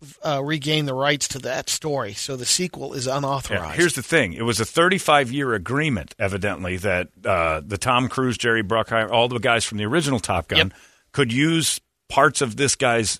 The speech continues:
Speaker 2: article and this guy's life story to kind of make Top Gun happen.
Speaker 1: Right.
Speaker 2: Thirty-five-year window. Well, that ended in two thousand twenty-one.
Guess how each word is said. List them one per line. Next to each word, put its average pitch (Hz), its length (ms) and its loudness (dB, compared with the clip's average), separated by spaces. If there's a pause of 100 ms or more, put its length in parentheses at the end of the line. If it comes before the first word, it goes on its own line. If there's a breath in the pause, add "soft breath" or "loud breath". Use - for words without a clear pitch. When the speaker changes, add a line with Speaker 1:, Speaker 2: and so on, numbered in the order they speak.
Speaker 2:
article 127 420 2
and 110 100 0
this 113 120 0
guy's 104 280 2
life 107 180 4
story 131 540 2 (480 soft breath)
to 120 360 2 (340)
kind 127 160 2
of 113 60 2
make 117 380 2
Top 104 300 -2
Gun 98 180 0
happen. 127 480 0 (240 soft breath)
Speaker 1:
Right. 147 80 -2
Speaker 2:
Thirty-five-year 135 720 4
window. 135 340 0
Well, 120 280 4
that 123 180 4
ended 139 380 4
in 107 120 2
two 123 200 -2
thousand 107 500 0
twenty-one. 113 1300 -2